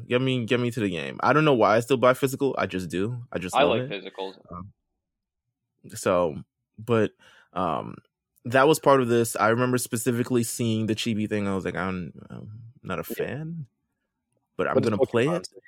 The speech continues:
Speaker 3: kinda just
Speaker 1: But I, I feel
Speaker 3: Yeah.
Speaker 1: like you're taking advantage of me knowing that I'm still gonna play it, and you do whatever you want anyway.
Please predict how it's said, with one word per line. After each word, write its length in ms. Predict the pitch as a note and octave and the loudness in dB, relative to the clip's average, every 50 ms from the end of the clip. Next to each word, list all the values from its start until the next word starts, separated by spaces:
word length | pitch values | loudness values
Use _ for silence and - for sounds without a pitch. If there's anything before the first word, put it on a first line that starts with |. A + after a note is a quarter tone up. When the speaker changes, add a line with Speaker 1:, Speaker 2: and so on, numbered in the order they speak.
| _ - | _ -6
Speaker 3:
kinda 160 | G#2+ G2+ G2 | -4 -4 -2
just 440 | F2 G2 F#2+ - - - F#2+ A#2 A#2 | -2 -2 -2 -2 -4 -8 -8 0 2
Speaker 1:
But 120 | C3+ C#3 | 4 4
I, 180 | C3+ C3 B2+ - | 6 4 4 4
I 120 | - B2 B2 | 4 2 2
feel 300 | A#2+ - - D3 D3+ C#3+ | 2 2 2 4 6 6
Speaker 3:
Yeah. 40 | C#3 | 6
Speaker 1:
like 160 | C3+ C3+ - | 4 4 4
you're 80 | C3+ B2+ | 2 2
taking 300 | - - C3 B2+ C#3 B2+ | 2 2 2 2 2 2
advantage 520 | B2+ B2 A#2+ A#2+ B2+ B2+ B2+ B2+ B2 A2+ | 2 2 0 0 -2 -2 -2 -2 -2 -2
of 40 | A#2 | -2
me 100 | A#2 A#2 | -2 0
knowing 420 | A2+ A2 A2+ A#2 A#2 A#2 A2+ A2+ A2 | 0 0 2 2 2 2 2 0 0
that 140 | G#2+ G2 G2 | 0 0 0
I'm 100 | G#2 G#2 | -2 -2
still 200 | - - A2 G#2+ | -2 -2 -2 0
gonna 160 | G2+ G2+ G2+ F2+ | 0 -2 -4 -4
play 260 | - - G2+ G2+ F#2+ | -2 0 0 0 0
it, 60 | F2+ | 0
and 140 | F2+ F2+ E2 | -2 -4 -4
you 120 | F#2+ G2 F2+ | -6 -8 -6
do 260 | F2+ G2+ A2 G#2+ G#2 | -4 -2 -2 0 2
whatever 300 | G2+ F#2+ G2 G2 F#2+ F#2+ | 2 2 2 2 0 0
you 140 | G2 F2 E2+ | -2 -2 -2
want 200 | F2 F2 E2+ E2+ | -4 -4 -4 -4
anyway. 500 | E2+ D#2+ D2+ C#2+ - - D2+ F#2 A2+ | -6 -6 -6 -8 -8 -10 -10 -12 -16